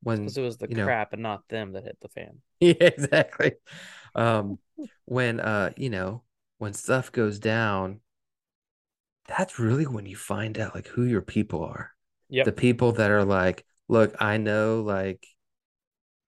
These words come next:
Speaker 1: you may not be living your best life right now, and
Speaker 2: Yeah.
Speaker 1: that's okay. Like, you're not scaring me away." And
Speaker 2: Yeah.
Speaker 1: those are the people that I just want, I want to say, like,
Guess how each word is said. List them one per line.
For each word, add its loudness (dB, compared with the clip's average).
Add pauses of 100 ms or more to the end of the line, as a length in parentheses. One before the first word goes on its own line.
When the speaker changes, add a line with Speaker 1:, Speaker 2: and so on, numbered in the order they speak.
(560)
Speaker 1:
you -6
may 0
not 2
be 2
living 0
your -2
best 0
life 2
right 2
now, -2 (420)
and 0 (120)
Speaker 2:
Yeah. 0
Speaker 1:
that's -2
okay. -2 (260)
Like, -2
you're 0
not 0
scaring 0
me 0
away." -4 (400)
And -2
Speaker 2:
Yeah. 0
Speaker 1:
those 6
are -2
the -2
people 0 (560)
that 0 (1040)
I 2
just -4
want, 0 (600)
I 2
want 2
to -2
say, 0 (200)
like, 2